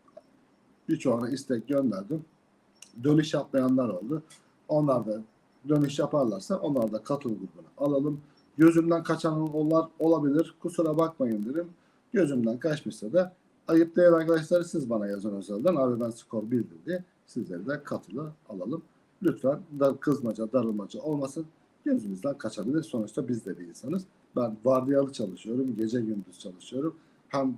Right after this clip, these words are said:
video çekiyoruz, hem maçlara bakıyoruz, hem bir de vardiyalı işte çalışıyoruz. Ee, zor bir hayatım var. Günlük, günlük ortalama dört saat, beş saat uykuyla günü bitiriyorum.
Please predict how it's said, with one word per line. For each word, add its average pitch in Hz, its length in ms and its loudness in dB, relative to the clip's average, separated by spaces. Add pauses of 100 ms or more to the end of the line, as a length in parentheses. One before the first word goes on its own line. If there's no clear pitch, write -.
(100)
video 110 240 -2
çekiyoruz, 98 520 -10
hem 131 180 -2
maçlara 127 460 0
bakıyoruz, 139 400 0
hem 131 180 0
bir 127 80 2
de 147 180 -4 (440)
vardiyalı 123 600 2 (140)
işte 123 320 -4
çalışıyoruz. 107 680 -12 (420)
Ee, 113 300 -4
zor 135 280 2
bir 110 80 -4
hayatım 95 500 -8
var. 180 200 2
Günlük, 131 540 2
günlük 127 280 2
ortalama 131 560 -2 (280)
dört 123 220 0
saat, 117 320 -8
beş 123 180 -2
saat - 280 -6 (680)
uykuyla 123 540 -2 (120)
günü 117 200 -2
bitiriyorum. 107 560 -8